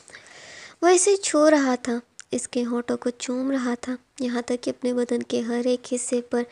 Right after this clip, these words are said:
इस शख्स का छूना पागल कर रहा था। ऐसे ख्याल नहीं आ सकते जो हकीकत लगते हों। वो खड़े हुए तेज तेज कदम दाएं से बाएं जानिब चलती खुद को समझाए जाए कि ऐसा कुछ नहीं है, ये सब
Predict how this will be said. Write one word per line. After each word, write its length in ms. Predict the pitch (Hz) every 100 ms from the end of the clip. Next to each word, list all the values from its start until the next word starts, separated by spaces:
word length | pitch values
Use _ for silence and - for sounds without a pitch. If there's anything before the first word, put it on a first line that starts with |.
| - - - - -
इस 160 | 285 277
शख्स 340 | - 277 277
का 160 | - 277
छूना 340 | - 262 262
पागल 480 | 269 - 247 240 247
कर 220 | 247 247
रहा 240 | 240 247 240
था। 240 | - 247 - _ - 302
ऐसे 380 | 302 302 359
ख्याल 380 | 359 - 302 302
नहीं 440 | 320 285 269 302 320
आ 180 | 294
सकते 500 | 285 254 - - 240 247 _ -
जो 140 | 320 339
हकीकत 640 | 359 359 285 262 311 311
लगते 400 | 294 254 - 240
हों। 200 | 240 240 240 _ - - - - - - -
वो 100 | 254
खड़े 360 | 254 262 262 269
हुए 320 | 262 254 254
तेज 420 | 254 254 247 247
तेज 280 | - 254 254 -
कदम 420 | 247 254 254 247
दाएं 320 | 247 247 262
से 200 | - 285
बाएं 360 | 262 254 254 254
जानिब 340 | 262 247 262 -
चलती 380 | 254 247 262 254
खुद 240 | - 302 -
को 100 | 349
समझाए 640 | 349 359 320 - 277 240 233
जाए 240 | 233 233 - _ -
कि 80 | -
ऐसा 260 | 330 320 359
कुछ 380 | 359 339 - 311
नहीं 260 | 277 247
है, 160 | 240 240 - - - - -
ये 100 | 330
सब 180 | 370